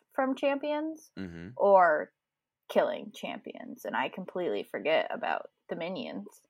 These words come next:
Speaker 2: Yeah, but they're there and they are important for sure, especially when you take down inhibitor turrets and start getting super minions. And so I think that aram is actually a really great place to practice alternating between your normal attack button and your minion attack button.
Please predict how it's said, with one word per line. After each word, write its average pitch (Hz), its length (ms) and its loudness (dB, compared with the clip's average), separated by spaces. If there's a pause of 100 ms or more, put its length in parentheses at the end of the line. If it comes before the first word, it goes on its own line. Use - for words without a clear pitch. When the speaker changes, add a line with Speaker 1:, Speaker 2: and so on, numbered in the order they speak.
(300)
Speaker 2:
Yeah, 156 300 2 (260)
but 113 180 2
they're 139 220 6
there 151 300 4
and 110 180 0
they 107 140 -2
are 120 280 6
important 117 460 -2
for 104 140 -6
sure, 98 280 0 (240)
especially 131 500 0
when 123 120 -4
you 117 60 -8
take 113 260 -6
down 113 160 -2
inhibitor 110 420 -2
turrets 92 300 -4
and 90 100 -12
start 95 220 -4
getting 90 180 -10
super 104 280 -10
minions. 78 520 -14
And 101 220 -10
so 107 420 0 (440)
I 110 100 2
think 110 300 -6
that 98 340 0 (380)
aram 104 420 2
is 98 140 -4
actually 90 320 -4
a 87 60 -4
really 92 200 -4
great 87 240 -8
place 90 360 -4
to 82 100 -14
practice 85 400 -2
alternating 87 560 -6
between 82 260 -14
your 80 100 -10
normal 80 300 -8
attack 78 360 -6
button 120 440 -4
and 80 240 -10
your 76 140 -8
minion 80 360 -12
attack 65 380 -12
button. 50 380 -12